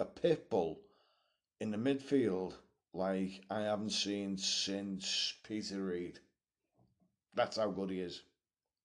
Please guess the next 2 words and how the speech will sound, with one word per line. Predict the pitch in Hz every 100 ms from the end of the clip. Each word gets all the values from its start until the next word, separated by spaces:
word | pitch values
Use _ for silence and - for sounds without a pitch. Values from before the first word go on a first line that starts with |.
| _ -
Okay? | 113 113 - - - - _ _ _ _ _ _ _ _ _ _ _ _ _
Doucouré | - 135 - 170 165 147 107